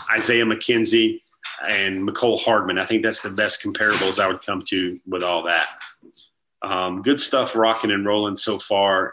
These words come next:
uh, in the, uh, uh, you're welcome, Jay Hart. I, I, I just think, you know, Foreman,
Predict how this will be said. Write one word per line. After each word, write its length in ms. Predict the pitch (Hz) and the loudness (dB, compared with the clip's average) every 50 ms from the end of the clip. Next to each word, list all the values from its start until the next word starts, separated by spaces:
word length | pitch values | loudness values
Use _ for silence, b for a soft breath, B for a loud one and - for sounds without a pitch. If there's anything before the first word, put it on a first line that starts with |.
| - 92 | -4 -4
uh, 400 | 92 92 90 90 90 87 87 87 - _ _ _ _ - - - _ _ | -2 -2 -2 -4 -4 -6 -8 -10 -12 _ _ _ _ -20 -20 -20 _ _
in 200 | 104 98 95 92 | -6 -4 -4 -4
the, 320 | 90 98 92 92 90 85 78 | -2 -2 0 0 0 0 -2
uh, 360 | 92 90 90 90 87 85 82 - - _ _ _ _ _ _ _ _ _ _ _ _ _ _ _ _ _ _ _ _ _ _ _ _ | -2 -2 -2 -2 -4 -6 -8 -12 -18 _ _ _ _ _ _ _ _ _ _ _ _ _ _ _ _ _ _ _ _ _ _ _ _
uh, 240 | 104 104 101 98 95 113 | 0 2 2 2 4 6
you're 100 | 147 160 | 6 6
welcome, 300 | 180 180 175 - - - | 6 6 4 0 -2 0
Jay 180 | - 208 98 | 0 0 0
Hart. 280 | 90 101 101 110 110 - - | 2 2 0 0 0 -2 -4
I, 100 | 113 - - 123 | -6 -4 0 0
I, 160 | 127 - 143 | 2 2 2
I 60 | 160 | 2
just 220 | 156 185 170 - | 2 2 2 2
think, 280 | - 170 135 - - - - - - | 2 2 2 0 -4 -10 -16 -8 -4
you 100 | 135 123 | -2 -2
know, 80 | 110 | -2
Foreman, 1000 | 104 - - - - - - - - - - - 175 185 180 151 127 - - - | -2 -6 -14 -20 -20 -18 -16 -14 -14 -10 -2 2 4 6 6 6 4 0 -2 -8